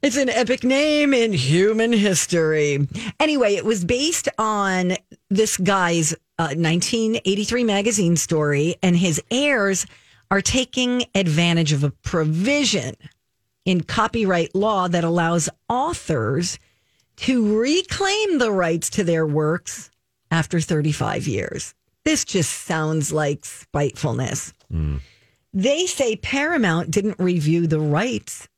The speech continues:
Speaker 1: to the original article before making the sequel.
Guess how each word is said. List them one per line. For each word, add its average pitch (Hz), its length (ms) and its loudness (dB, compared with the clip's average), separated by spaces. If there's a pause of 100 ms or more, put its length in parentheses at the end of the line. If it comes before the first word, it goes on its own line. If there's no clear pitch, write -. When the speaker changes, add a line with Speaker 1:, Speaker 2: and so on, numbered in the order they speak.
Speaker 1:
to 233 120 -2
the 190 160 0
original 165 500 0
article 226 480 0
before 160 380 0
making 156 480 -2 (100)
the 208 200 -4
sequel. - 920 -8